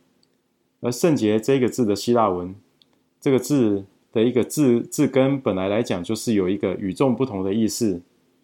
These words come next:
所以基督徒是上帝所拣选的，是属于上帝的子民。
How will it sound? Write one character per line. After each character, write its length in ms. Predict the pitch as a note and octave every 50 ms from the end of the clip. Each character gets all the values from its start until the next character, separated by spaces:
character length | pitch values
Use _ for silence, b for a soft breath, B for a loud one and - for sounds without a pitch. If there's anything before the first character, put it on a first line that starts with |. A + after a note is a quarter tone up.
| _ _ _ _ _ _ _ _
所 160 | - - E3+
以 180 | D#3+ C3+ A2 G2+
基 140 | - - E3+
督 140 | E3+ F3+ F3+
徒 260 | F3+ C#3 A#2 A#2 B2
是 160 | B2+ - D3
上 180 | B2+ - C#3+ C3
帝 100 | B2+ C3+
所 160 | A#2+ - F#2+ F2
拣 240 | - - G2+ A2+
选 200 | B2 - G2 C3+
的， 220 | B2+ F#2+ F2+ F2 - _ _ _ _ _ _
是 120 | - - D#3
属 220 | - - A2+ G2+
于 60 | A2 A#2
上 320 | A2 - - D#3 C3+ C3
帝 120 | C3+ A#2+
的 80 | F#2+ G2
子 200 | F#2+ - - F#2
民。 260 | F2 E2+ F2 F2+ F#2+